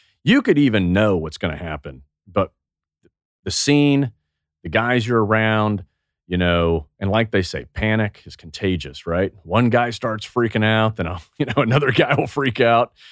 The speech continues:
And before you know it, you have, you know, dudes quitting together. Like, "Hey, you gonna quit?" "Yeah, I'm gonna quit. Let's get the hell out of here.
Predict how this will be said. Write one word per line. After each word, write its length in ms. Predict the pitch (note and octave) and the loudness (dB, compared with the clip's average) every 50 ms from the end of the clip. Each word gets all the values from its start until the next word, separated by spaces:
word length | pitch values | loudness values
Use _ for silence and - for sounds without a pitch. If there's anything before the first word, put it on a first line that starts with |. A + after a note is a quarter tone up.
| - - D3 | -16 -6 -2
And 100 | - A#2+ | 0 2
before 280 | A#2 A2 - D3+ D#3 C3+ | 2 2 2 2 2 4
you 80 | A2 | 4
know 220 | G#2+ A#2+ C3+ C3+ A2 | 4 4 4 4 4
it, 100 | F#2 E2+ | 2 0
you 80 | F2+ | 2
have, 320 | G2 G2+ G2 F#2 E2+ D#2+ - | 2 2 2 2 0 -4 -8
you 100 | G#2 G#2 | -4 -2
know, 140 | F2 E2+ | -2 -2
dudes 380 | E2+ D#2+ F#2+ F#2+ G2 F#2 E2+ - | -2 0 0 0 0 0 -4 -8
quitting 340 | - - A2+ A2 G#2+ G2 E2+ | -6 -2 0 0 2 0 0
together. 400 | E2+ D2+ G#2 A2+ F#2 C#2+ C2 - | 0 0 0 0 0 -4 -6 -6
Like, 140 | E2+ F2 F2 | -6 -2 0
"Hey, 80 | A2+ G#2+ | 2 2
you 100 | G2 G#2+ | 2 2
gonna 140 | B2 B2+ | 0 0
quit?" 200 | A#2 - D3+ C3+ | 0 0 0 0
"Yeah, 100 | F2+ F#2+ F2+ | 0 0 -2
I'm 40 | F#2 | -2
gonna 100 | F2 D#2+ | -2 -4
quit. 160 | - F2+ D#2+ | -6 -8 -8
Let's 120 | D#2 F2 - | -8 -8 -6
get 120 | - F#2 | -6 -6
the 60 | D#2+ D2+ | -4 -4
hell 160 | F#2+ D#2+ D#2+ | -2 -2 -2
out 100 | E2+ D#2+ | -2 -2
of 60 | D2 | -4
here. 220 | D2+ D2+ C#2+ D2 | -6 -10 -12 -14